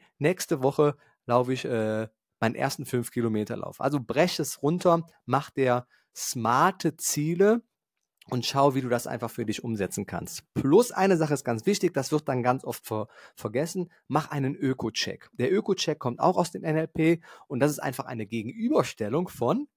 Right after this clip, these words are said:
„Was habe ich davon, wenn ich dieses Ziel erreiche?“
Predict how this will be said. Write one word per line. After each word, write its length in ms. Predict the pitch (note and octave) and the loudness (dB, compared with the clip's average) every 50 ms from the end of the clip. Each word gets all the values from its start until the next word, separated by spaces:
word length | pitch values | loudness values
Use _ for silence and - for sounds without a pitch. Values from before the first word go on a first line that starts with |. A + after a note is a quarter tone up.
| _ _ _ - - - _ _ - | _ _ _ -20 -20 -20 _ _ 0
„Was 380 | - G3+ A3+ - - - - - _ | 2 2 2 0 -2 -8 -10 -16 _
habe 520 | - - - - G#3 A3 B3 B3 F#3 D3 | -18 -8 -2 0 2 4 4 4 4 2
ich 300 | B2+ - A2+ G#2+ F#2+ - | 0 0 -2 -4 -4 -4
davon, 480 | - G#2 G2 - - - B2 D3 F3+ E3 | -4 -4 -4 -2 0 2 4 4 4 4
wenn 140 | B2+ A#2+ B2 | 2 2 2
ich 140 | C3 - - | 0 -2 -4
dieses 340 | B2+ C3 D#3 F3 - - - | -4 -4 -2 -2 -4 -4 -4
Ziel 320 | - - - C#3 A2+ F#2 | -2 0 2 2 2 2
erreiche?“ 520 | F2+ F2+ E2+ F2 E2+ E2+ - - E2+ D2+ | 0 0 0 0 0 0 -2 -6 -6 -8